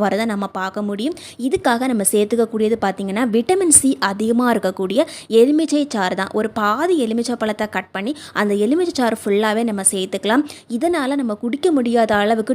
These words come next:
டேஸ்ட் ரொம்ப சேஞ்ச் ஆயிடுமோ அப்படின்னு நினைக்க வேண்டாம். டேஸ்ட் ரொம்பவே நல்லா இருக்குங்க. இப்ப நம்ம சேர்த்துக்கக்கூடிய பொருள் என்னன்னா மிளகுத்தூள் தான். அதாவது பெப்பர்னு சொல்லுவோம் இல்லைங்களா? அந்த பெப்பர்ல அரை ஸ்பூனுக்கு சேர்த்துக்கணும். நல்லா பவுடர் பண்ணி வச்சுட்டு அதுல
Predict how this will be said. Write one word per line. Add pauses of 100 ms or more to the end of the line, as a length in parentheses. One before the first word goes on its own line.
டேஸ்ட் (140)
ரொம்ப (100)
சேஞ்ச்
ஆயிடுமோ (100)
அப்படின்னு
நினைக்க
வேண்டாம். (120)
டேஸ்ட் (260)
ரொம்பவே (100)
நல்லா
இருக்குங்க. (220)
இப்ப
நம்ம
சேர்த்துக்கக்கூடிய (140)
பொருள் (100)
என்னன்னா (100)
மிளகுத்தூள்
தான். (100)
அதாவது
பெப்பர்னு
சொல்லுவோம்
இல்லைங்களா?
அந்த (100)
பெப்பர்ல (400)
அரை
ஸ்பூனுக்கு
சேர்த்துக்கணும்.
நல்லா (100)
பவுடர்
பண்ணி
வச்சுட்டு (300)
அதுல